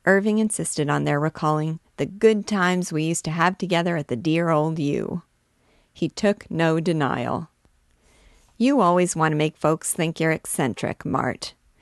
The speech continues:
You pretend you haven't any college patriotism, but I know better. I know you're showing off. You admire the old place and our profs just as much as anybody. Maybe I know you better than you do yourself. Come on now,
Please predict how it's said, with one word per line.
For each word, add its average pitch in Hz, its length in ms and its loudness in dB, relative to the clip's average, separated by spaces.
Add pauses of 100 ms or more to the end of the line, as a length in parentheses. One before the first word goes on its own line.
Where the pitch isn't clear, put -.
(240)
You 226 100 4
pretend 170 400 0
you 156 60 0
haven't 147 300 0
any 147 180 0
college 143 560 0
patriotism, 135 960 -4 (280)
but 214 120 2
I 151 160 4
know 127 240 0
better. 127 460 0 (360)
I 233 120 2
know 175 160 4
you're 147 200 2
showing 139 400 0
off. 131 480 0 (440)
You 226 160 6
admire 165 460 4
the 156 160 2
old 156 260 2
place 151 380 -2
and 147 80 -2
our 151 160 2
profs 147 500 -2
just - 300 -2
as 175 140 -4
much 156 240 -4
as 160 100 -2
anybody. 98 680 -4 (720)
Maybe 220 280 4
I 160 120 2
know 160 160 2
you 170 160 0
better 170 260 2
than 185 200 0
you 190 100 2
do 185 120 2
yourself. - 840 -2 (580)
Come 233 220 4
on 147 240 2
now, 143 400 4